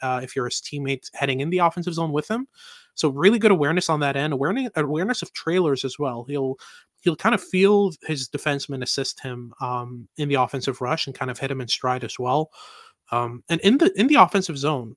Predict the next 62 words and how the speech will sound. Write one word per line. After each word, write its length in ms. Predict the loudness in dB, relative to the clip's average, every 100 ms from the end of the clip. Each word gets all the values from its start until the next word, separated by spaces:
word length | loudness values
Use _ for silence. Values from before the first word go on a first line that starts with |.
| -4
um, 320 | -2 -2 -2 -2
I've 140 | 0
noticed 320 | 2 0 0
one 160 | -2 0
thing 300 | 0 0 0
is 80 | -2
that 120 | -4
he's 220 | -6 -4
really 320 | 0 2 2
good 400 | 0 0 2 0 -2
at 180 | -4 -4 -12 -20 -2
taking 320 | 0 2 0
rim 300 | 0 0 0
passes 500 | 4 4 4 0 -4
and 100 | -4
turning 280 | -4 -4 -2
them 120 | -4
into 140 | -6
slot 380 | -10 0 0 0
passes. 480 | -4 -10 -10 -14 -18 _ -20 -20 _ 0
So 60 |
he's 80 | 0
really 180 | 2 0
good 140 | 0
at 120 | -2 0
corralling 420 | 4 6 6 0
pucks 280 | -4 -4 -2
off 240 | 0 0 -4
the 80 |
boards 560 | -8 -6 -4 -4 -4 -6 -10 -20 _
and 160 | -8 -6
quickly 320 | -4 -2 -2
playing 360 | -2 -2 -2 -2
them 100 | -4
into, 480 | -6 -4 -2 -2 -4
to 140 | -4
a 40 | -4
teammate 360 | -4 -4 -4
in 100 | -6
the 80 | -10
slot, 320 | -6 -6 -6
which 120 | -6
has 120 | -6 -2
made 200 | 0 0
him 120 | 0
really, 280 | 2 2 2
really 260 | -2 -4
interesting 400 | -6 -10 -10 -8
when 140 | -8 -6
playing 280 | -6 -6
beside 440 | -8 -4 -4 -4 -6
Cole 180 | -2 0
Eiserman. 400 | -2 -4 -10 -16
'Cause 380 | _ -20 -2
that's 140 | 0 2
one 100 | 2
thing 120 | 4
Eiserman 440 | 4 2 2 -2
does 180 | 0 0
really 200 | 0 0
well 280 | 0 -2 -4
is 200 | -8